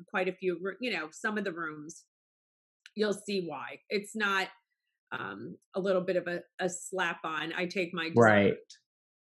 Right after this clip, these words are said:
Speaker 1: very seriously.
Speaker 2: Are you continuing renovations now? Like, are you
Speaker 1: Yeah,
Speaker 2: on to
Speaker 1: yeah,
Speaker 2: the
Speaker 1: yeah.
Speaker 2: next
Speaker 1: That's why you
Speaker 2: project?
Speaker 1: could see the dumpster in the back.
Speaker 2: Oh,
Speaker 1: And,
Speaker 2: that's
Speaker 1: and
Speaker 2: right.
Speaker 1: we're, we're doing now, we're doing the landscaping, and we're doing my second floor. And,
Speaker 2: Mm.
Speaker 1: you know, this house has three floors.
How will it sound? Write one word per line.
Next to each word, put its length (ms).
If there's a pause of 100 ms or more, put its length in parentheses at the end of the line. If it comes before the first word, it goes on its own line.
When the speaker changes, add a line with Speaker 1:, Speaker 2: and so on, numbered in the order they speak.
Speaker 1:
very 320
seriously. 560
Speaker 2:
Are 100
you 160
continuing 680
renovations 680
now? 360
Like, 220
are 80
you 100
Speaker 1:
Yeah, 60
Speaker 2:
on 80
to 60
Speaker 1:
yeah, 40
Speaker 2:
the 80
Speaker 1:
yeah. 100
Speaker 2:
next 160
Speaker 1:
That's 100
why 100
you 60
Speaker 2:
project? 320
Speaker 1:
could 80 (120)
see 120
the 140
dumpster 540
in 60
the 80
back. 380
Speaker 2:
Oh, 100
Speaker 1:
And, 80
Speaker 2:
that's 160
Speaker 1:
and 60
Speaker 2:
right. 380
Speaker 1:
we're, 120
we're 120
doing 300
now, 240
we're 100
doing 240
the 80
landscaping, 1300 (100)
and 280
we're 140
doing 320
my 220
second 600 (100)
floor. 640
And, 180
Speaker 2:
Mm. 320
Speaker 1:
you 140
know, 80
this 200
house 240
has 240
three 320
floors. 520